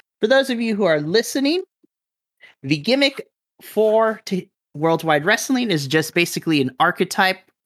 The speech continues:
of a wrestler that falls under different categories. So because we are using second edition, they have added a couple of new archetypes for our players to choose from.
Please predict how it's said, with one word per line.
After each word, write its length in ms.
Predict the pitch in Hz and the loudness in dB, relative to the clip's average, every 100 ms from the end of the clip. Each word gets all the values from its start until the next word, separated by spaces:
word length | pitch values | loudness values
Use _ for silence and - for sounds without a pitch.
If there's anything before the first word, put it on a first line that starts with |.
| 131 | -2
of 360 | 135 131 - | 0 0 -4
a 100 | 120 | -4
wrestler 420 | 135 170 - 180 160 | 0 0 0 -4 -2
that 200 | 147 - | -2 0
falls 320 | 185 190 190 | 2 2 0
under 240 | 180 170 151 | -4 -6 -12
different 320 | - 123 143 139 | -12 -8 -8 -2
categories. 720 | 247 214 127 123 123 - - _ _ _ _ _ _ _ - | 0 0 -4 -4 -4 -6 -16 _ _ _ _ _ _ _ -8
So 160 | - 127 | -2 0
because 380 | 123 320 440 | 2 0 0
we 140 | 262 214 | 0 2
are 80 | 175 | 2
using 360 | 156 143 135 | 0 0 -4
second 380 | - 269 - 151 | -2 -2 0 -2
edition, 560 | 123 131 127 156 143 147 - - 143 | -2 -2 -2 -2 -2 -6 -18 -12 -2
they 140 | 156 | 2
have 180 | 180 170 | 2 0
added 360 | 185 226 220 208 | 0 0 0 -2
a 120 | 175 | -4
couple 380 | 170 214 - 202 | -2 -4 -2 -6
of 180 | - 180 | -4 -2
new 420 | 196 247 381 370 - | 0 0 0 -2 0
archetypes 680 | 127 123 131 135 127 - | -2 -2 -4 0 -2 -4
for 340 | - 208 220 220 | -12 -4 0 2
our 120 | 208 | 0
players 400 | 208 135 127 123 | 0 -2 -2 -4
to 80 | - | -6
choose 300 | - 233 - | -4 -2 -4
from. 300 | - 110 | -4 -4